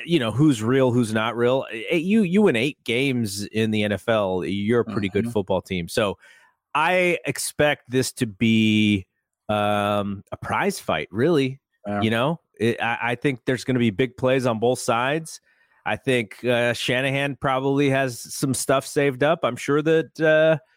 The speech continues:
Speaker 1: Mike h-, has some stuff saved up as well, and I think they're going to want to put their best foot forward against each other. So,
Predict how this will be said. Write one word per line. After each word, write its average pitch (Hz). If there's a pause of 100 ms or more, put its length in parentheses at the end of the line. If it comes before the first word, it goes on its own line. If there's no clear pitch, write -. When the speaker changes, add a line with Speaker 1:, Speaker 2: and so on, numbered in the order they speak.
(340)
Speaker 1:
Mike 156
h-, 113
has 151
some 147
stuff 151
saved 147
up 151
as 123
well, 143
and 92
I 90
think 123
they're 117
going 113
to 110
want 107
to 113
put -
their 107
best 107
foot -
forward 104
against 92
each 95
other. 90
So, 87